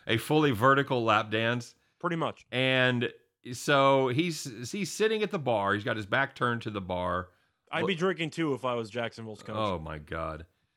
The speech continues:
Speaker 1: So now, Scott, have you seen The Other Angle?
Speaker 2: Uh, y-, yes. That actually came out a couple hours ago, right?
Speaker 1: Yeah, getting, he's getting close to the full reverse scoop there.
Speaker 2: Mm-hmm.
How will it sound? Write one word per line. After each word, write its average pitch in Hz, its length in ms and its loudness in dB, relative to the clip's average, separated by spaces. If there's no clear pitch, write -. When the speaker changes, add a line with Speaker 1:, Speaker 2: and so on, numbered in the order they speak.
Speaker 1:
So 147 400 0
now, 127 160 4
Scott, 175 380 2
have 127 100 -2
you 160 80 0
seen 170 200 0
The 147 120 0
Other 135 200 4
Angle? 147 460 0
Speaker 2:
Uh, 147 880 4
y-, 127 440 -14
yes. 139 640 -4
That 147 200 0
actually 151 360 -4
came 143 420 -8
out 139 160 -2
a - 20 -8
couple 135 340 -6
hours 107 540 -6
ago, 104 160 -10
right? 107 80 -6
Speaker 1:
Yeah, 120 320 4
getting, 156 380 -4
he's 143 240 -4
getting 214 260 -6
close 233 300 2
to 196 100 -4
the 156 140 -4
full 180 320 -2
reverse 156 420 2
scoop - 480 -2
there. 78 400 -10
Speaker 2:
Mm-hmm. 156 180 -6